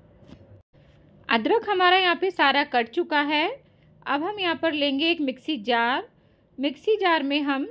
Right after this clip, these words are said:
इन सारे अदरक के टुकड़ों को डाल देंगे। हमें यहाँ पर इसका बनाना है एक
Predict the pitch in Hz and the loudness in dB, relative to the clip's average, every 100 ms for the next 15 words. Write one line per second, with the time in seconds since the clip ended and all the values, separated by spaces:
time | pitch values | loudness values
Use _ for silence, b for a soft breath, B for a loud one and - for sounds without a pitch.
0 | 523 _ - 311 349 - 262 269 427 - | -12 _ -6 -6 -6 -2 0 0 -2 -2
1 | 277 330 302 294 294 285 285 269 311 480 | -4 -2 -4 -4 -8 -4 -4 -4 -4 -6
2 | 494 _ 180 208 208 220 247 294 285 320 | -8 _ -8 -2 0 0 0 0 0 0
3 | 466 - b b b - 302 381 466 370 | -2 -8 b b b -6 -4 -2 -4 -2
4 | 349 339 330 - - 330 240 247 247 269 | -2 -2 -4 -4 -4 -4 -2 -2 -2 0
5 | 294 311 311 320 | -2 0 0 -2